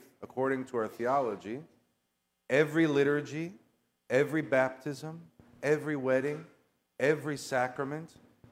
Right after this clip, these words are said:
you witness a miracle. We witness a miracle. We witness something mysterious. It's why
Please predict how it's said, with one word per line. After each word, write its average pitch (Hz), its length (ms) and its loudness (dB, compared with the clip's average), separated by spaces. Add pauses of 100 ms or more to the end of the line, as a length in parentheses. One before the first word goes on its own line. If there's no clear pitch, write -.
(560)
you 185 400 -2 (540)
witness 147 720 -4
a 104 80 -6
miracle. 107 540 -8 (280)
We 120 400 -2 (380)
witness 131 480 -2
a 107 40 -6
miracle. 104 540 -8 (1200)
We 123 100 2
witness 151 420 0
something 151 480 -4
mysterious. 120 640 0
It's 110 160 -8
why 131 300 2